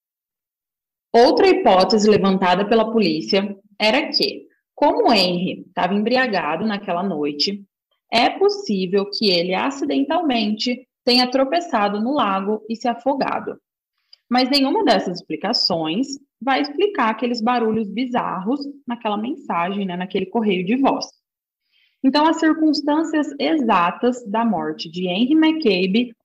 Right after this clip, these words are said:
ainda permanecem desconhecidas. E lembrando dos pings encontrados, né, que são os pontos aonde o celular passa numa torre,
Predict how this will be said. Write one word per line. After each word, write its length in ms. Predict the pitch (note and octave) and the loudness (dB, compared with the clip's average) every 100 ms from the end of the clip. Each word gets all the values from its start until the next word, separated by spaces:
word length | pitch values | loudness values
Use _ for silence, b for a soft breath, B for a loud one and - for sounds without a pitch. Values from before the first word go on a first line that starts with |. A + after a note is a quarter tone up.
| - | -4
ainda 380 | A3 A3 A#3 | -2 0 0
permanecem 760 | A#3+ B3 A#3+ A#3 F#3 F#3+ G#3+ G#3 | 2 2 2 2 0 -2 -2 2
desconhecidas. 880 | G3+ A3 - B3 C4 C4+ C4+ - - _ _ _ _ _ _ _ _ _ | 2 0 2 2 2 -2 -8 -8 -10 _ _ _ _ _ _ _ _ _
E 80 | A#3 | -4
lembrando 680 | B3 C4+ C4+ - - F4+ F4 | -2 0 2 2 4 4 4
dos 260 | B3+ - | 2 0
pings 500 | - G#3+ G#3+ C4+ B3+ | 0 2 4 6 6
encontrados, 880 | G3+ G3+ F#3+ F#3+ F#3+ D3+ D3 F#3 G#3+ | 4 2 2 0 0 0 2 4 4
né, 220 | G3+ F3+ | 4 2
que 100 | G3+ | 2
são 380 | G3 - F#3+ G#3 | 0 2 2 2
os 120 | A3+ - | 0 0
pontos 540 | F#3+ F3+ A#3 B3 G3+ | 2 2 2 0 0
aonde 340 | F3 F3 F#3 | 2 0 -2
o 20 | F#3 | -6
celular 540 | G3 F3+ F3 E3+ E3+ | -6 -4 -2 -2 -2
passa 400 | D#3+ D#3 G3 A3+ | -4 -2 -2 -4
numa 240 | F3+ E3+ | -4 -6
torre, 760 | E3+ F3 D#3 D3+ F3 C4 - - | -4 0 2 2 0 -2 -4 -16